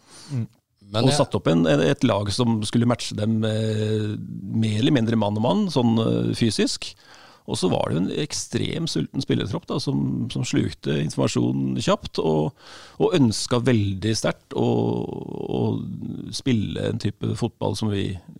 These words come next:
Speaker 3: vi kunne stå for da.
Speaker 1: Mm.
Speaker 2: Men jeg husker jo etter kampen, eh,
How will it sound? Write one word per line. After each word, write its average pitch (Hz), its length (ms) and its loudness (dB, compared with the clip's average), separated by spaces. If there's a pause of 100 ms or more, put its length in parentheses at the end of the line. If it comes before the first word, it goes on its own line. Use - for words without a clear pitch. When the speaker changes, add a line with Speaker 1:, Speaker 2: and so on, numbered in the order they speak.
(100)
Speaker 3:
vi - 320 -6
kunne 101 240 -2
stå 101 160 -6
for 101 180 -10
da. 98 60 -14 (160)
Speaker 1:
Mm. - 140 -8 (240)
Speaker 2:
Men 127 100 4
jeg 160 160 8
husker - 260 0
jo 160 140 -2
etter - 280 -4
kampen, 98 340 -2 (260)
eh, 104 240 0